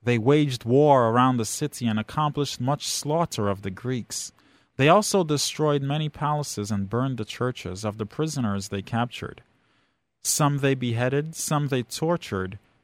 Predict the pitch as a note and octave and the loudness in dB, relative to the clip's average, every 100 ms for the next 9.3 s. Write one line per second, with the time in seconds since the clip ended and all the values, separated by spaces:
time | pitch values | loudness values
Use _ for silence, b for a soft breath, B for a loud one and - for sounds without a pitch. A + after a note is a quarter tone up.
0 | _ - - F3 D#3+ C3 A#2 - C3+ A#2+ | _ -4 2 2 2 0 -2 0 2 2
1 | - _ _ - B2 - - F3 C#3+ D3 | -2 _ _ -2 -2 -2 0 0 4 2
2 | C3 G2 F#2 G2+ A2 G#2 - B2 A#2 - | 2 -2 -4 -6 -6 -4 -4 -4 -4 -4
3 | A#2+ A2 G2+ - - G2+ F#2+ - _ _ | -6 -6 -6 -6 -4 -6 -8 -16 _ _
4 | _ A#2+ B2+ C3+ F3 - D#3+ C#3 B2+ - | _ -2 2 4 4 0 -2 0 -4 -2
5 | D3 C3+ B2+ B2 D3+ D#3 D3 C#3 B2+ B2 | -4 -2 -2 0 0 0 -2 -2 0 0
6 | C3+ A2 G#2 G#2+ - A#2 G#2+ G2 A2 A#2+ | 2 0 -2 -4 -2 -2 -2 -2 -4 -4
7 | - A#2 A2 - A2 A2 C#3+ F#3 C#3 D3+ | -2 -2 -2 -2 -6 -4 -2 -2 0 -2
8 | C3 C3 C3+ A#2+ G2 G2 - A2+ A#2 G#2+ | 0 0 0 -2 -4 -6 -6 -4 -4 -6
9 | G2 G#2 - | -8 -12 -16